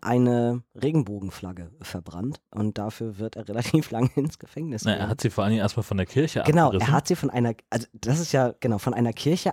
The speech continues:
Speaker 1: abgerissen und dann hat er sie vor einem Stripclub verbrannt.
Speaker 2: Natürlich.
Speaker 1: Hä?
Speaker 2: Ja.
Speaker 1: <laughs> Hör mal,
Speaker 2: Also
Speaker 1: hä? Ja, genau. Also
Speaker 2: Vor allen
Speaker 1: bei
Speaker 2: Dingen, ich sehe gerade in dem Artikel,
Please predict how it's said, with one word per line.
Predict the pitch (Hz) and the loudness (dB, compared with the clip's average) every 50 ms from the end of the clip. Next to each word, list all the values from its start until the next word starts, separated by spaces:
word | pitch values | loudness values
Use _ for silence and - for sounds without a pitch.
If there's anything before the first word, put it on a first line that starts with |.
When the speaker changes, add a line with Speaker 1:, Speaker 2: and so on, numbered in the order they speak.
| _ - | _ -2
Speaker 1:
abgerissen | - 165 - - - 170 123 113 113 - - 139 151 - | -4 -4 -2 -2 -2 -2 0 0 -2 0 0 0 0 0
und | - 117 113 - - | -2 -4 -2 0 2
dann | 123 147 175 147 - | 4 4 4 2 0
hat | 180 - | -4 -2
er | - 147 | -2 -2
sie | 127 131 135 135 | 0 0 0 0
vor | - - - - - 135 156 - | -2 -4 -6 0 2 2 2 2
einem | 131 120 117 110 104 | 4 2 2 2 2
Stripclub | - - - - - - 123 160 175 - - - - - 151 147 147 - _ _ _ | 0 -2 -4 -4 -2 2 2 2 2 0 -6 -10 -4 0 0 0 0 -2 _ _ _
verbrannt. | - - 135 120 - 101 98 85 80 76 - - | -6 -4 -4 -2 -2 -4 -6 -6 -8 -10 -6 -2
Speaker 2:
Natürlich. | 95 95 131 147 - - 107 82 - - - - - _ _ _ _ _ _ _ _ _ _ _ - - - _ _ _ _ _ _ | 0 2 2 2 4 2 0 0 0 -10 -14 -16 -20 _ _ _ _ _ _ _ _ _ _ _ -20 -20 -20 _ _ _ _ _ _
Speaker 1:
Hä? | - - 143 156 160 156 165 - _ _ _ _ _ _ _ - | -4 2 4 4 4 4 2 0 _ _ _ _ _ _ _ -6
Speaker 2:
Ja. | 247 247 160 98 - - - | -2 0 0 -2 -2 -4 2
Speaker 1:
<laughs> | 143 156 175 - - - 311 302 180 131 - - - - 160 147 135 - | 4 4 6 6 4 4 4 4 2 0 -2 -6 -10 -10 -10 -10 -8 0
Hör | - 151 147 | 2 4 4
mal, | 147 143 113 | 6 4 2
Speaker 2:
Also | 101 95 - | 0 -4 -4
Speaker 1:
hä? | - - 143 160 180 190 - - 160 156 156 - _ _ _ _ _ _ _ _ _ _ _ _ _ _ _ _ - - - - - - - - - - - - - - - - - - - _ _ _ - | -2 2 4 4 4 2 0 0 2 2 2 2 _ _ _ _ _ _ _ _ _ _ _ _ _ _ _ _ -20 -20 -20 -20 -20 -20 -20 -20 -20 -20 -20 -20 -20 -20 -20 -20 -20 -20 -20 _ _ _ -2
Ja, | - 127 135 127 123 120 117 104 92 - - - - - - | 2 4 6 6 6 4 4 0 -2 -8 -16 -20 -20 -14 -6
genau. | - 123 120 117 | -2 0 0 0
Also | 110 - 127 127 135 | 2 2 2 4 4
Speaker 2:
Vor | 120 | 6
allen | 131 143 | 6 6
Speaker 1:
bei | 147 | 6
Speaker 2:
Dingen, | 135 - | 4 2
ich | 131 117 | 0 0
sehe | - - 123 | 4 4 2
gerade | 123 - 120 110 110 | 4 4 4 4 6
in | 113 | 4
dem | 120 120 110 | 4 2 2
Artikel, | 104 95 - 113 - - 120 120 | 0 0 -2 -4 0 2 2 2